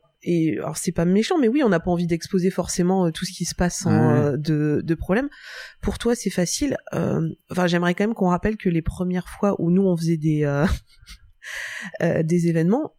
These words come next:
Speaker 1: les, les gens littéralement se foutaient de nous.
Speaker 2: C'est vrai.
Speaker 1: Ah bah oui, c'était là, « Mais qu'est-ce qu'ils font avec leurs nœuds papes ? Mais non, pff, c'est à plein honte. » Enfin,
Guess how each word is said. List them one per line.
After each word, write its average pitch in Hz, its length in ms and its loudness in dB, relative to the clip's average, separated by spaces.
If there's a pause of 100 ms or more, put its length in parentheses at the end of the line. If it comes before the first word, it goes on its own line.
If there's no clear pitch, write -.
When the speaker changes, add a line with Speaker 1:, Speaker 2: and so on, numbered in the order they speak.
Speaker 1:
les, - 300 -2
les 147 180 0
gens 202 300 0
littéralement 165 840 0 (200)
se - 220 -8
foutaient - 420 -4
de 180 120 2
nous. 220 160 2 (280)
Speaker 2:
C'est 110 120 -2
vrai. 104 220 0
Speaker 1:
Ah 151 120 0
bah 151 160 2
oui, 220 240 0
c'était - 240 -4
là, « 117 120 -4
Mais 117 200 -10
qu'est-ce - 240 -6
qu'ils - 160 -6
font - 140 -6
avec 135 180 -10
leurs - 240 -10
nœuds 135 300 0 (120)
papes ? 143 400 -2
Mais 117 300 -4
non, 143 540 0
pff, - 300 -6 (120)
c'est - 60 -4
à - 80 -10
plein 139 260 -2
honte. » 160 280 0
Enfin, 135 260 -2